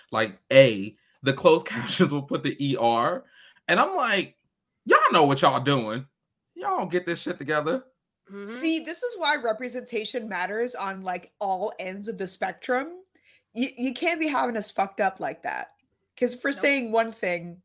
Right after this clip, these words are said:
Speaker 3: that, ooh, that's a topic.
Speaker 1: Mm.
Speaker 2: That's an
Speaker 3: That is a
Speaker 2: episode.
Speaker 3: topic. Same for, like, I know this has happened to you guys before. It's definitely happened to me, but, like, we'll be watching a show or a movie or something. Clearly, there are white writers,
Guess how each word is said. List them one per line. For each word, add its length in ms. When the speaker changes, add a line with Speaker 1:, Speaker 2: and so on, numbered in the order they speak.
Speaker 3:
that, 160
ooh, 640
that's 240
a 80
topic. 680
Speaker 1:
Mm. 880
Speaker 2:
That's 200
an 180
Speaker 3:
That 180
is 120
a 40
Speaker 2:
episode. 140
Speaker 3:
topic. 460
Same 400
for, 180
like, 400
I 120
know 320
this 160
has 100
happened 320
to 100
you 60
guys 240
before. 320
It's 120
definitely 300
happened 340
to 100
me, 240
but, 180
like, 280
we'll 140
be 80
watching 340
a 60
show 380
or 180
a 40
movie 340
or 60
something. 600
Clearly, 340
there 260
are 300
white 300
writers, 540